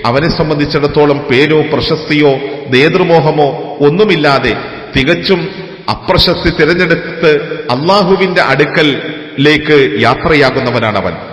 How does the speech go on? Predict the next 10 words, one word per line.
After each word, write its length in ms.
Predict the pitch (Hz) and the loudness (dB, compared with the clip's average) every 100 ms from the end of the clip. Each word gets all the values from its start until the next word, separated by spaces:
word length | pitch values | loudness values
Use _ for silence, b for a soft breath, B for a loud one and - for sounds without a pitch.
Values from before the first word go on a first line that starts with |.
| - | -6
അവനെ 260 | 117 139 180 - | -2 0 0 0
സംബന്ധിച്ചിടത്തോളം 1120 | 165 151 151 160 - 160 156 143 - - - - | -2 -4 -2 -2 0 2 2 0 -6 -10 -12 -4
അവനാണ് 480 | 117 143 180 147 151 135 123 - - | 0 2 2 2 0 -2 -4 -10 -6
അള്ളാഹുവിന്റെ 640 | 117 120 160 151 156 151 | -4 0 0 0 -2 0
അടുക്കൽ 380 | 139 135 139 131 - - | 2 2 0 -2 -4 -6
സ്ഥാനമുണ്ടാകുന്നതും 1200 | 135 131 165 165 151 156 156 160 165 165 - - - 120 | -2 0 2 0 2 2 2 0 -2 -4 -8 -14 -8 -4
അള്ളാഹു 400 | 120 165 170 165 - | 0 0 0 -2 -4
സുബ്ഹാനഹു 520 | 165 156 165 185 175 | -2 0 0 0 -2
വ 100 | 170 | -2
തആല 580 | 165 165 160 156 156 | -2 0 0 2 2